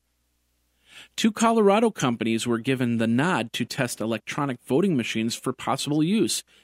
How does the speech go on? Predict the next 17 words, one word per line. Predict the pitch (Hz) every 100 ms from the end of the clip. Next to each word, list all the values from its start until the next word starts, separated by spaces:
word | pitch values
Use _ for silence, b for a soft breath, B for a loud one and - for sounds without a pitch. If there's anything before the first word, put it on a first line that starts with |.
| b
in | 123
future | 120 120 - 123
elections. | 123 147 - 90 - - - B B B B
And | 135 143
Thomas | - - 202 233 214 - - _ _ _ _
Enigborus, | 147 143 147 185 196 180 113 139 - - _ _ _
chief | - 170 -
executive | 123 131 127 127 117
officer | 117 - 117 123 120
and | 113
chipmaker | - 170 143 117 - 110 120 _ -
Texas | 139 - -
Instruments, | 143 - 104 101 -
announced | 131 135 143 -
that | 151 139
he | 170
would | 165 156